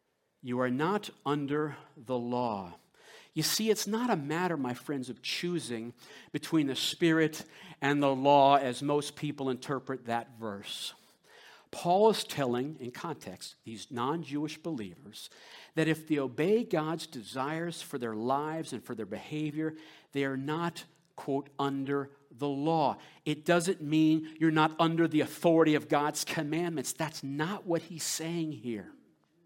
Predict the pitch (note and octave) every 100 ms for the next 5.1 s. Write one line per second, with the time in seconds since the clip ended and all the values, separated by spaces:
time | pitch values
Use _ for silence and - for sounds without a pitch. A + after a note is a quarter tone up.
0 | _ _ _ - - - - - - _
1 | _ _ _ _ _ F#3 F3 G#3 G#3 E3+
2 | D3+ F3+ E3+ A#2+ E3 D#3+ E3 D3+ D3+ -
3 | - F#3 E3+ C3+ B2 - E3 F3 F3+ E3+
4 | F3 D#3+ A2+ C3+ B2 B2+ D3+ C#3+ A2+ F#2+